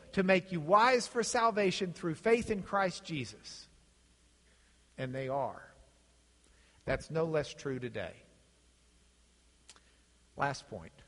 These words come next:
Don't be deceived. Bad company ruins good morals. Why do I put that up there?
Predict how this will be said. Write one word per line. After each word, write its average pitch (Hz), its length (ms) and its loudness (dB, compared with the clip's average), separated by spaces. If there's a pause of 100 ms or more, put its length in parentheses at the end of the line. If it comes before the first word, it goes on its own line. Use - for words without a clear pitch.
(960)
Don't 226 220 -4
be 226 80 -2
deceived. 190 480 -4
Bad 170 280 -4
company 151 720 -8 (200)
ruins 143 600 -8 (140)
good 123 220 -4
morals. 101 640 -10 (1160)
Why 151 180 -4
do 190 100 -8
I 190 80 -4
put 214 220 -12
that 196 120 -2
up 196 160 -8
there? 190 300 -8